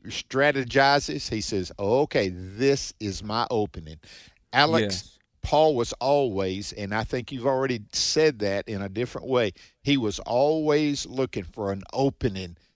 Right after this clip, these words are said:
Speaker 1: to share the good news of Jesus Christ, wasn't he?
Speaker 2: He was. Well, in verse three, I mean, he definitely shares the gospel, which, remember, the gospel message needs to include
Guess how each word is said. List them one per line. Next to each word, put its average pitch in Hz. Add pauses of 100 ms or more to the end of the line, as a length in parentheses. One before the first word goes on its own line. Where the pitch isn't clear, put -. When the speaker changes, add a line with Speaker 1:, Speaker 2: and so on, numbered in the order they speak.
(140)
Speaker 1:
to 104
share 117
the 110
good 101
news 104
of 85
Jesus 98
Christ, 95
wasn't 95
he? - (480)
Speaker 2:
He 170
was. 151
Well, 135
in 127
verse 147
three, 156
I 123
mean, 117
he 143
definitely 160
shares 139
the 131
gospel, 113 (260)
which, -
remember, 147
the 107
gospel 170
message 120
needs 123
to 113
include 107